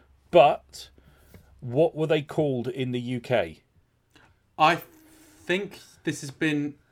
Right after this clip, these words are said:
Speaker 2: I swear, so I know this, but
Speaker 1: Yeah.
Speaker 2: I've completely forgotten the answer.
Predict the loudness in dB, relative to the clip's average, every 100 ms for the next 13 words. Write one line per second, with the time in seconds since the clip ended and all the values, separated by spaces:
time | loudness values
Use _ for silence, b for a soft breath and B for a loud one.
0 | -8 -6 -6 -8 2 2 2 -2 -16 -2
1 | 4 4 6 6 6 4 -2 -10 -18 -18
2 | _ _ _ _ _ _ _ _ -2 2
3 | 2 2 4 4 4 0 -16 -16 -10 0
4 | 2 2 -6 -6 -4 -4 -4 -6 -10 -20